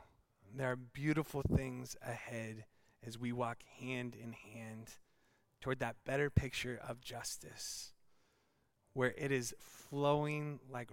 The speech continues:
rolling waters that do not stop. I think that's the invitation for us today. And we get to participate in, in any of that story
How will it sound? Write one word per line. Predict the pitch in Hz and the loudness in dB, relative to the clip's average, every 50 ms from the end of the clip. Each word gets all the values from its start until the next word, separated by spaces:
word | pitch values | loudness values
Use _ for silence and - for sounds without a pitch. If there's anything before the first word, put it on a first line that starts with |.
| - - | -6 2
rolling | 127 127 135 143 147 151 151 147 139 127 | 4 4 6 6 4 2 0 0 0 0
waters | 120 120 117 120 123 120 117 117 | 0 0 0 0 0 -2 -4 -4
that | 117 110 110 - | -8 -8 -8 -10
do | - 120 | -8 -6
not | 117 117 117 120 120 117 104 - | -6 -4 -4 -4 -4 -4 -4 -6
stop. | - - - - - - - - - - - - _ _ _ _ _ _ _ _ _ _ _ _ _ _ _ _ _ _ _ _ _ _ _ _ _ _ _ _ _ _ _ _ _ _ _ _ _ _ _ _ _ _ _ _ _ _ - | -6 -8 -8 -8 -10 -10 -8 -10 -10 -12 -16 -20 _ _ _ _ _ _ _ _ _ _ _ _ _ _ _ _ _ _ _ _ _ _ _ _ _ _ _ _ _ _ _ _ _ _ _ _ _ _ _ _ _ _ _ _ _ _ -8
I | - | -8
think | - - - 175 165 - | 6 8 8 8 8 4
that's | - 135 131 - | -2 -4 -4 -4
the | 104 - | -6 -4
invitation | 147 123 120 - - - 117 - - - 104 - | -4 -6 -6 -8 -10 -12 -10 -10 -10 -12 -12 -14
for | - - - | -12 -12 -10
us | - - - - | -10 -8 -10 -10
today. | - - - - - - - - - - _ _ _ _ _ _ _ _ _ _ _ _ _ _ _ _ _ _ _ _ _ _ _ _ _ _ _ _ _ _ _ _ _ _ _ _ _ _ _ _ _ _ _ _ _ _ _ _ _ _ _ _ _ _ _ _ _ _ _ _ _ _ _ _ _ _ _ _ _ _ - - - - - - - | -12 -14 -16 -16 -14 -14 -14 -16 -18 -20 _ _ _ _ _ _ _ _ _ _ _ _ _ _ _ _ _ _ _ _ _ _ _ _ _ _ _ _ _ _ _ _ _ _ _ _ _ _ _ _ _ _ _ _ _ _ _ _ _ _ _ _ _ _ _ _ _ _ _ _ _ _ _ _ _ _ _ _ _ _ -20 -20 -20 -20 -20 -10 -2
And | - 139 | 0 2
we | 151 160 | 4 6
get | 180 202 - | 6 6 6
to | - 214 | 4 4
participate | - 180 147 - - 170 175 - 180 151 - 165 156 151 131 - - | 6 6 6 6 4 2 2 2 0 0 2 2 2 2 2 -2 -4
in, | 131 135 135 131 131 127 123 123 117 - _ _ | -4 -2 0 0 0 0 -2 -4 -6 -10 _ _
in | - 135 135 123 - - _ _ _ _ _ _ _ - | -4 -2 -2 -2 -4 -10 _ _ _ _ _ _ _ -2
any | - 190 208 214 220 214 196 170 143 131 123 117 - - | 2 4 6 6 6 6 4 2 0 -2 -6 -8 -10 -8
of | - 127 123 123 | -6 -4 0 4
that | 127 123 113 - | 4 2 2 0
story | - - - - 120 113 113 113 113 110 110 110 110 | -4 -6 -4 -4 -4 -2 -2 -2 -2 -4 -6 -10 -14